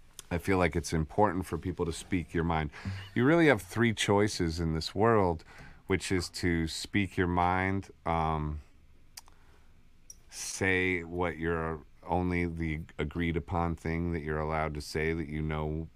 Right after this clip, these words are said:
no one will give you, cast you with waves of social shame. So just speak in a very limited manner. Don't, you can't really speak on world events unless, you know,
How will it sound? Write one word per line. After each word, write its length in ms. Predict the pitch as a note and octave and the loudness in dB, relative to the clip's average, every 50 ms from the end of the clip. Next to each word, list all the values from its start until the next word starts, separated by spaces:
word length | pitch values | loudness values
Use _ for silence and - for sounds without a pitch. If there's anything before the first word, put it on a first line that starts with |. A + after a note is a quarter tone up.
| - - - - - | -20 -20 -20 -14 -8
no 200 | D#2+ D#2 D#2+ D#2+ | -4 -2 -2 -2
one 340 | D#2+ D#2 D#2 D#2 D#2 D#2 D2+ | -2 -2 -2 -2 -2 -2 -4
will 280 | D2+ D2+ D2 D2+ D2 - - - | -4 -4 -4 -6 -8 -10 -16 -12
give 220 | - - D#2+ D2 D2+ | -6 -6 -4 -4 -4
you, 120 | D2+ C#2+ - | -6 -8 -8
cast 460 | - - - D#2+ D#2 D2+ - - - E2 | -10 -8 -6 -4 -4 -6 -8 -10 -8 -6
you 60 | D#2 | -4
with 180 | D2+ D2+ D2 - | -4 -4 -6 -4
waves 340 | D2+ D2+ D2+ D#2 D2+ - - | -2 -2 0 -2 -2 -4 -8
of 120 | C#2+ - | -8 -8
social 460 | - - - E2+ E2+ E2 - - E2+ | -6 -2 0 2 2 2 0 -2 -4
shame. 420 | D#2+ - - F2+ E2 E2 E2 E2+ - - - - - - - - - - - - - - - - | -4 -2 -2 0 0 0 0 -2 -4 -8 -12 -20 -20 -20 -20 -20 -20 -20 -20 -20 -20 -20 -20 -20
So 340 | - - - - E2+ E2+ E2 | -16 -6 -2 0 2 2 2
just 260 | D#2+ - F2 E2 - | 0 0 -2 -2 -2
speak 420 | - - - - F#2 F2 D#2+ - - | -4 -6 -2 -2 -2 0 -2 -2 -4
in 100 | E2+ E2 | -2 -2
a 60 | E2 | -2
very 280 | D2+ E2 F2 D#2+ D2+ D2+ | 0 0 0 0 0 -2
limited 460 | C#2+ E2+ F2 F2 F2 F2 F2+ F2+ E2 | -2 -2 0 0 0 2 2 0 0
manner. 580 | E2+ F2 F2 E2+ E2 E2+ F2 F2 F2+ F2+ F2 - - - E2+ E2+ | 0 0 0 0 0 0 0 -2 -2 -4 -6 -10 -14 -12 -8 -4
Don't, 300 | E2+ E2 D#2+ D#2+ D#2 - | -2 0 0 -2 -2 -4
you 80 | E2 E2 | -8 -6
can't 240 | - - G2+ F#2 E2 | -2 0 0 0 2
really 200 | E2+ F2 E2+ E2 | 2 2 2 0
speak 380 | - - - - F2+ E2 - | -2 -2 -2 0 0 0 2
on 160 | E2+ E2 D#2+ D#2 | 2 2 2 2
world 240 | D#2+ D#2+ D#2+ D#2+ | 2 2 2 2
events 640 | D#2 C#2+ C#2 E2+ F2+ F#2 F2 F2 F2 - - - - C#2+ | 0 -2 -2 0 0 2 0 0 -2 -6 -8 -10 -8 -6
unless, 320 | D2 D2+ D#2 D#2+ D#2+ D#2+ - - | -4 -2 -2 -2 -4 -6 -6 -6
you 160 | D#2 D#2 D#2 | -4 -2 -2
know, 240 | D2 C#2+ C#2 C#2 | -2 -2 -4 -6